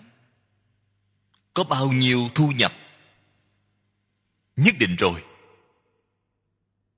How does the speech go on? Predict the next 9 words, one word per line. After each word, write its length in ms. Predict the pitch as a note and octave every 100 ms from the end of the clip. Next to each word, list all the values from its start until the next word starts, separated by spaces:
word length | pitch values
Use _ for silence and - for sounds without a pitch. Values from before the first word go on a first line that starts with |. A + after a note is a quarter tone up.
| _ _ _ _ _ _ _ _ _ _ _ _ _ _ _ _ _ _ _ _ _ _ _ _ _ _ _ - - _
Mỗi 220 | A#2 B2
năm 220 | D#3+ B2+
ông, 280 | B2 A#2+ A#2 G#2+ F#2+ - - _ _ _ _ _ _ _ _ _ _ _ _ _ _ -
vào 140 | G2
lúc 140 | F#2 -
đó 300 | A#2+ A#2 C#3+ - C#3 _ -
ông 240 | C3 B2
còn 220 | - F#3 E3
trẻ 400 | F#2 D#2+ F#2 B2+